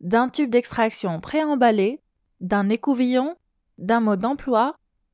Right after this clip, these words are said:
et d'un sac Biohazard. Assurez-vous que tous les composants sont fournis et que rien ne manque après avoir ouvert la boîte. N'oubliez pas de conserver la boîte pour une utilisation ultérieure.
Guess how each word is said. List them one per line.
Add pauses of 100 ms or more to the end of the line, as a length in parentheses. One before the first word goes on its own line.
(120)
et
d'un
sac
Biohazard. (1000)
Assurez-vous
que
tous
les
composants
sont
fournis (200)
et
que
rien
ne
manque (120)
après
avoir
ouvert
la
boîte. (380)
N'oubliez
pas
de
conserver
la
boîte (100)
pour
une
utilisation (100)
ultérieure.